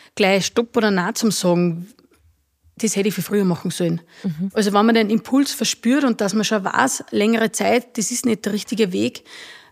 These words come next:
Speaker 1: dann darf man sich jederzeit verändern.
Speaker 2: Mhm.
Speaker 1: Wir haben ein Leben und das darf man auskosten.
Speaker 2: Mhm.
Speaker 1: Das wird's machen. <laughs>
Speaker 2: Dich immer wieder verändern, dich immer wieder neu erfinden. Äh, so erlebe ich dich und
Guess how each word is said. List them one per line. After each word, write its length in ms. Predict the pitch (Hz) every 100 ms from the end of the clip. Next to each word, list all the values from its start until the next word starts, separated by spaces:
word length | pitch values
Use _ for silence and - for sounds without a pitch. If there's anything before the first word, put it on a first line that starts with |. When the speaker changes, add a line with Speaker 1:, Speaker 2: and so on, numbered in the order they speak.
| _
Speaker 1:
dann 180 | 220 208
darf 240 | 190 202
man 100 | 226
sich 220 | - 190
jederzeit 540 | 185 202 202 - 185 165
verändern. 540 | - 180 170 165 156 - _
Speaker 2:
Mhm. 320 | 196 165 190
Speaker 1:
Wir 40 | 196
haben 100 | 190
ein 220 | 196 214
Leben 400 | 208 233 247 247 -
und 180 | 214 185
das 140 | 214
darf 240 | - 196 -
man 120 | 220
auskosten. 580 | 220 - 180 - - 165 _ -
Speaker 2:
Mhm. 360 | 175 170 196 - _ _ _ _
Speaker 1:
Das 200 | 202 - _ _ _ 202 -
wird's 240 | 214 247
machen. 300 | 202 - 185 - - -
<laughs> 340 | 311 - - -
Speaker 2:
Dich 120 | 226
immer 220 | 240 285 254
wieder 180 | 254
verändern, 480 | 247 220 190 254 285
dich 160 | 240 -
immer 220 | 254 262
wieder 180 | 233 220
neu 240 | 208 196
erfinden. 600 | 220 226 - 240 269 294 285 - - -
Äh, 180 | 220 220 -
so 180 | - 214
erlebe 340 | 220 214 226
ich 140 | 262
dich 320 | - 254 - -
und 300 | 233 226